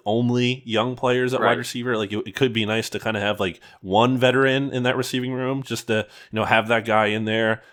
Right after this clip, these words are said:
Speaker 1: and kinda give the young player, like, something of a sure thing. And when you, you know, you look at Williams' background, he gives them a sure thing in terms of a deep threat, which is a very important element, I would think, to the offense. So,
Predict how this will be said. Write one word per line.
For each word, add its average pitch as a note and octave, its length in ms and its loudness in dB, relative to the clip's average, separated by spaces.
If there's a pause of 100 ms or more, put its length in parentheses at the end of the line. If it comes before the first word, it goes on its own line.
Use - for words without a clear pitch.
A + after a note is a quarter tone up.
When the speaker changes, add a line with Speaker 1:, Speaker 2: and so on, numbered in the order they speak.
Speaker 1:
and F#2+ 160 -6
kinda G2+ 160 -2
give G2 340 -4
the G2 80 -8
young F#2+ 240 -2
player, G2+ 320 -2
like, F2+ 280 -6 (120)
something G#2 300 -6
of F2 100 -4
a E2+ 60 -4
sure A2 240 0
thing. G#2 420 -2 (320)
And F#2 320 -2
when F#2 100 -4
you, F#2 140 -6
you G#2+ 80 -6
know, E2+ 120 -4
you F2+ 100 -2
look F#2+ 120 -4
at F#2 120 -4
Williams' F2+ 280 -4
background, F2+ 520 -2
he F#2 240 -10
gives G2 200 -4
them F#2 160 -2
a F2 40 -2
sure G2 240 -2
thing F#2 280 -4
in F2 80 -6
terms F#2 240 -6
of E2 120 -4
a E2+ 40 -6
deep A2+ 240 -6
threat, G2 220 2
which G2 140 -8
is F#2 100 -8
a F2+ 60 0
very F#2 280 0
important F#2 560 -2
element, A2+ 400 2 (420)
I F2+ 60 -8
would F2 100 -8
think, G2 200 -4
to A2 120 -6
the F2+ 100 -2
offense. G2 420 0
So, F2+ 320 0